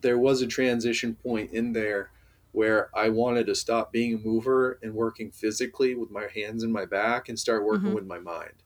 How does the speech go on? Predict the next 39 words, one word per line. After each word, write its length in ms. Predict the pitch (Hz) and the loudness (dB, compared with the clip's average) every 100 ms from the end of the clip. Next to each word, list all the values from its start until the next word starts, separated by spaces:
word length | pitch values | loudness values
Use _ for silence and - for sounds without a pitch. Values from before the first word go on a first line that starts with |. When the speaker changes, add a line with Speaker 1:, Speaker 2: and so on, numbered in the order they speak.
| _ _ _ | _ _ _
Speaker 1:
I 100 | 120 | -2
needed 360 | 120 143 165 139 | 2 4 4 6
that 200 | 127 117 | 2 4
moving 260 | 127 135 120 | 0 0 -2
company 400 | 127 117 143 117 | -4 -2 -4 -4
to 80 | |
get 240 | 98 113 113 | -2 -2 -2
me 140 | 117 | -2
out 160 | 113 110 | 0 0
of 120 | 98 | 0
the 200 | 101 92 | 0 0
place 320 | - 123 113 | 0 0 2
where 240 | 117 110 98 | 2 2 2
I 60 | |
was. 580 | 85 95 104 131 - - _ 113 | 2 0 0 0 -4 -8 _ -6
I 60 | |
needed 220 | 120 98 | 0 0
Speaker 2:
Mm-hmm. 40 | 104 | 0
Speaker 1:
to 60 | |
use 180 | 107 107 | -2 -4
my 80 | 98 | -6
hands 300 | 98 110 107 | -4 -4 -4
and 80 | 98 | -10
my 80 | 92 | -6
back 320 | 104 107 - | -2 -2 -4
to 80 | 90 | -8
make 220 | 92 - | -8 -8
money. 340 | 98 98 120 - _ - - _ - | -10 -6 -6 -6 _ -20 -20 _ 0
But 220 | 113 - - | 0 0 0
after 360 | 123 - 127 | 0 2 2
a 60 | 110 | 2
certain 300 | - 151 117 | 2 2 2
point, 240 | - 135 | 0 0
I 60 | 120 | 2
knew 200 | 117 120 | 0 0
I 40 | |
needed 280 | 117 113 104 | 2 0 -2
to 60 | 95 | -8
start 300 | - 101 | -4 -4